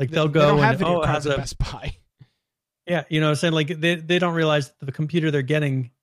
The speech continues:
Speaker 1: has a built-in video card. Well, games, you know, don't run on my computer quite right. Well, they don't understand that,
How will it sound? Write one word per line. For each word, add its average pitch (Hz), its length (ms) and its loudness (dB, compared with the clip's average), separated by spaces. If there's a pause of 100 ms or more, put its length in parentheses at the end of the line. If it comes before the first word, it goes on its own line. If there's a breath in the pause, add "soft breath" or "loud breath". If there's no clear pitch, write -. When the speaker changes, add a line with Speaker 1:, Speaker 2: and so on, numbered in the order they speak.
Speaker 1:
has 143 220 -4
a 127 40 -2
built-in 151 460 -2
video 143 300 0
card. 120 540 -2
Well, 156 160 -2
games, 180 560 -6
you 165 80 -6
know, 143 120 -2
don't 151 200 -4
run 160 220 -4
on 120 100 -4
my 113 140 -4
computer 113 440 -6
quite 107 260 -8
right. 101 220 -8 (640)
Well, 165 300 -6
they 165 200 -2
don't 180 180 0
understand 160 480 -2
that, 139 120 -4